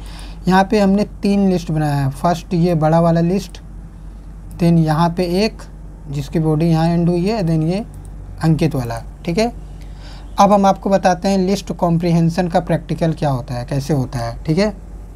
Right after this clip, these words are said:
Comprehension के लिए सबसे पहले तो मैं अपने इस list से ये सारे data remove कर देता हूँ। String वाले data में ही हम comprehension करेंगे। और मैं यहाँ पे और बहुत सारे string ले लेता हूँ, जैसे लेता हूँ Noman नाम की string लेता हूँ मैं,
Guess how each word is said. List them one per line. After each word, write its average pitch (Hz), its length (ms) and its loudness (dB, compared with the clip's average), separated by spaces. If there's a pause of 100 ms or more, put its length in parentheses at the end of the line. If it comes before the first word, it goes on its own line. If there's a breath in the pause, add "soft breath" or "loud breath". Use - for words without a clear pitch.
(640)
Comprehension 175 840 4
के 190 180 0
लिए 190 140 2
सबसे 180 340 -2
पहले 170 300 2
तो 180 140 -2
मैं 170 280 4
अपने 175 300 0
इस 170 160 -4
list 170 340 0
से 170 220 -2
ये 165 240 2
सारे 151 320 0
data 151 260 0
remove 147 360 0
कर 151 180 0
देता 156 280 0
हूँ। - 880 -4
String 175 420 0
वाले 165 220 4
data 156 380 0
में - 300 -8
ही 151 180 0
हम 151 140 0
comprehension 143 760 0
करेंगे। 151 500 -2 (1120 loud breath)
और 175 200 4
मैं 185 160 2
यहाँ 175 260 2 (100)
पे 175 100 0
और 165 180 4
बहुत 165 240 2
सारे 165 260 2
string 170 300 0
ले 165 100 4
लेता 160 260 -2
हूँ, 165 120 0
जैसे 151 220 -2
लेता 151 260 -4
हूँ 151 160 -2
Noman 143 360 -2
नाम 147 260 -2
की 147 120 -4
string 151 340 -4
लेता 147 220 -4
हूँ 147 100 -2
मैं, 160 240 -2